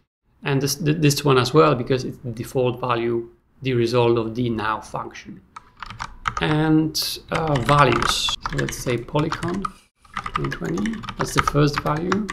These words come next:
So I can add several lines, several, several rows to my database, and I just need to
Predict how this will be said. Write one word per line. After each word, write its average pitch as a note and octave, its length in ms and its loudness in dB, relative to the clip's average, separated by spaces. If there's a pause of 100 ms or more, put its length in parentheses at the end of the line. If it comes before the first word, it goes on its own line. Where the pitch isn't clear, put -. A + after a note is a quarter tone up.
(140)
So - 140 0
I D#3 60 4
can E3+ 260 0
add D3 220 2
several C#3 720 2 (180)
lines, A#2+ 580 2
several, B2+ 760 -4 (160)
several C3 460 0
rows B2+ 500 0 (120)
to - 100 -8
my A2+ 140 -4
database, B2 800 -6 (100)
and C3 100 -2
I A#2+ 80 0
just B2 220 -2
need B2 200 -4
to B2+ 360 -8